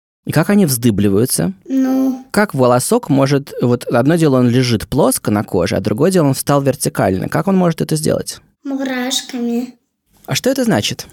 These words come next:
Speaker 2: Когда они бегут.
Speaker 1: <laughs> бегут. Это правда, но если посмотреть на одну отдельную мурашку, то она никуда не бежит, она стоит на месте.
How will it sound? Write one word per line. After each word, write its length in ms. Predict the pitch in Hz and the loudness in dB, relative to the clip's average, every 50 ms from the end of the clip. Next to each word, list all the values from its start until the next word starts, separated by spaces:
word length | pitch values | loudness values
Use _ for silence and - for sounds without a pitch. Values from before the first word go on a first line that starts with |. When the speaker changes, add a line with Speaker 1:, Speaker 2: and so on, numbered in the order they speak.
| - - | -18 -12
Speaker 2:
Когда 320 | - 277 269 254 247 277 | -10 -8 -6 -4 -2 -2
они 340 | 269 262 269 269 269 262 247 | 0 2 2 2 2 2 2
бегут. 440 | 262 269 254 - - 240 233 233 233 - - _ _ _ _ | 0 -2 -4 -8 -12 -14 -14 -16 -16 -20 -20 _ _ _ _
Speaker 1:
<laughs> 80 | - - | -6 -4
бегут. 680 | - 143 120 110 120 117 123 151 - - - - _ _ _ - - - - - - - - | -2 -2 0 0 0 0 0 0 -2 -2 -2 -4 _ _ _ -20 -20 -20 -20 -20 -20 -8 -4
Это 100 | - 165 | -4 -2
правда, 340 | 180 165 127 110 98 98 107 | 0 2 0 0 0 0 0
но 80 | 110 | 2
если 280 | 117 131 160 170 - - | 2 2 0 0 -2 -4
посмотреть 400 | 151 156 135 151 147 151 147 151 | -4 -4 -2 0 0 0 0 0
на 140 | 147 139 139 | 0 0 0
одну 240 | 139 139 165 220 214 | 0 0 0 2 2
отдельную 520 | 165 131 120 131 165 226 262 254 226 180 | 2 2 2 2 2 2 2 2 2 4
мурашку, 460 | 143 127 123 110 95 107 - - 113 | 4 4 4 2 0 0 -2 -4 -2
то 100 | - 120 | -2 0
она 120 | 113 127 156 | 0 0 0
никуда 300 | 190 180 - 151 151 151 | 0 0 0 0 2 2
не 120 | 151 147 | 2 2
бежит, 360 | 143 147 139 123 113 107 - | 2 0 0 0 0 0 0
она 160 | 143 127 123 | 0 0 0
стоит 320 | 123 - - 123 127 131 - | -2 0 0 0 0 0 0
на 100 | 127 120 | 0 0
месте. 460 | 113 98 90 - - - - - 233 | 0 0 0 -2 -4 -6 -6 -6 -8